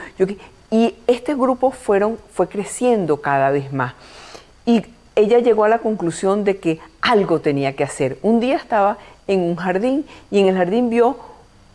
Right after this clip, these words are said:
una escalera de repente, una escalera con mujeres que subían y bajaban hacia el cielo, sí, tipo la escalera de la visión del,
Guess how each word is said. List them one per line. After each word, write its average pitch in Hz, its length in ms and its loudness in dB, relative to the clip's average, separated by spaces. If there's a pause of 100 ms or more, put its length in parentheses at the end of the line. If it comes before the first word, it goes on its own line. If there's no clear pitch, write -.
(340)
una 269 160 4
escalera 143 540 2 (160)
de 185 100 2
repente, 147 520 -2 (240)
una 226 140 2
escalera 311 420 4
con 226 140 2
mujeres 220 360 2
que 269 100 2
subían 254 480 2
y 349 80 4
bajaban 240 560 2 (320)
hacia 202 260 2
el 160 80 4
cielo, 302 480 2 (320)
sí, 247 380 2
tipo 214 240 0
la 277 100 -2
escalera 185 580 2 (220)
de 180 120 4
la 170 100 6
visión 170 480 -2 (240)
del, 175 360 2